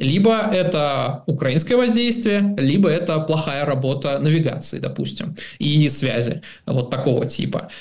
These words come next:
Это, конечно, тоже важно. Но вот, э, важный момент, что этот беспилотник пытались, видимо, как-то использовать уже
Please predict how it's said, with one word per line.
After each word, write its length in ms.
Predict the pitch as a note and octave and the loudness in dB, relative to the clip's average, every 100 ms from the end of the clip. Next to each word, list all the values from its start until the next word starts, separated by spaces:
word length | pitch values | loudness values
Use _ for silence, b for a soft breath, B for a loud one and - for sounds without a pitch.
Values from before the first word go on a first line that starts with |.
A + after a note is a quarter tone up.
| B | B
Это, 140 | D#3 G3+ | -4 0
конечно, 800 | F3 C#3 D#3 E3+ D#3+ D#3+ D#3 D#3 | 0 0 0 2 2 2 0 2
тоже 220 | D#3 E3+ | 2 4
важно. 500 | D#3+ A#2 - - - B - | 2 0 -2 -4 -6 B 2
Но 320 | F#3+ D#4+ D#4+ | 4 4 4
вот, 360 | E3+ A3+ A#3+ - - | 4 4 2 -4 -2
э, 1080 | F#3+ F#3 F3+ F3 E3 D#3+ D#3 D3+ D3+ D3+ E3 E3 | 0 2 4 2 2 2 2 2 0 0 -2 -2
важный 320 | D#3 F#3 F#3 | 0 2 2
момент, 420 | D3 C#3 G3 B3+ | 2 0 0 0
что 300 | A#3 - D#3 | 0 -2 -2
этот 260 | D#3 E3 F#3 | 0 -2 0
беспилотник 580 | D#3 - D#3+ F3+ G3+ G3+ | 0 0 0 0 -2 0
пытались, 680 | A3+ E3+ C3 F#3+ A#3+ - - | 0 0 0 -2 -4 -8 -10
видимо, 400 | C#3+ D3 G#3 F3+ - | -4 0 2 2 2
как-то 260 | D#3 - | -2 0
использовать 720 | D#3 - D3+ F3 E3+ D#3 - | 0 0 2 2 4 2 0
уже 480 | C#3+ A#2+ C3 E3 | -2 0 0 -2